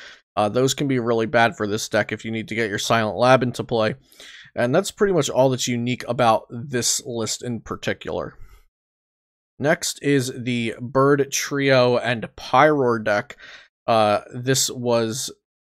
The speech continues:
in top sixteen at Portland, I believe, uh, by Drew Kennett, if I'm not mistaken. So I've actually tested this deck a bit. I played it on stream a couple weeks ago, and I, I think <laughs> I said that I liked it 'cause Pyroar was in it, and, like, that was,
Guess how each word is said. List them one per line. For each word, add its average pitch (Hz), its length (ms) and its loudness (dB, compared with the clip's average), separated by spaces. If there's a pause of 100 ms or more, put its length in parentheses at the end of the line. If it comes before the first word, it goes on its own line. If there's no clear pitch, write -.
(160)
in 117 160 -6
top - 320 0
sixteen - 760 -4
at 175 120 -2
Portland, 175 480 0
I 170 160 6
believe, 185 520 -2 (320)
uh, 120 140 0
by 120 440 2
Drew 131 520 -4
Kennett, 143 460 -2
if 135 100 -4
I'm 139 100 0
not 131 200 0
mistaken. 131 680 -4 (2000)
So 151 500 4 (380)
I've 175 220 6
actually 220 280 4
tested 139 360 0
this 131 180 -4
deck 131 200 0
a 120 40 -4
bit. 127 220 0
I 131 80 -2
played 185 260 -2
it 175 40 -2
on 120 140 0
stream 127 360 -2
a 120 40 -2
couple 120 280 -2
weeks 120 240 -6
ago, 120 260 0
and 117 80 -2
I, 117 140 -4 (160)
I 131 80 -4
think 151 480 -2
<laughs> - 0 -
I 143 80 6
said 131 300 -2
that 123 200 -2
I 123 120 -2
liked 123 300 -2
it - 80 -12
'cause 123 200 -6
Pyroar 113 500 0
was 113 180 -4
in 117 140 0
it, 113 160 0
and, 120 140 0
like, 120 180 -4
that 113 120 -2
was, 117 300 -4